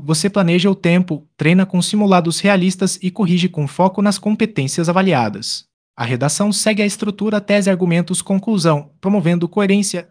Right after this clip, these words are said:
coesão e propostas viáveis. Com um cronograma realista e revisão ativa, o aprendizado se transforma em resultados consistentes no dia da prova. Continue praticando com consistência e você chegará lá. Perguntas frequentes. Vinte e seis estrutura completa da prova do Enem.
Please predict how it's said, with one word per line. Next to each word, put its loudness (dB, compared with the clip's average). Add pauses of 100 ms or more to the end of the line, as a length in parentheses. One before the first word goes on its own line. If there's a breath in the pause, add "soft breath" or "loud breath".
(100)
coesão 2
e -2
propostas 0
viáveis. -4 (340)
Com 0
um 2
cronograma 0
realista -2
e 0
revisão 2
ativa, -4
o 0
aprendizado 0
se -4
transforma 0
em 0
resultados 0
consistentes -2
no -2
dia -4
da -2
prova. -2 (340)
Continue 4
praticando 2
com -2
consistência 0
e 0
você 0
chegará 2
lá. -2 (320)
Perguntas 0
frequentes. 0
Vinte 0
e 2
seis 0
estrutura 0
completa 0
da 2
prova 0
do -2
Enem. -2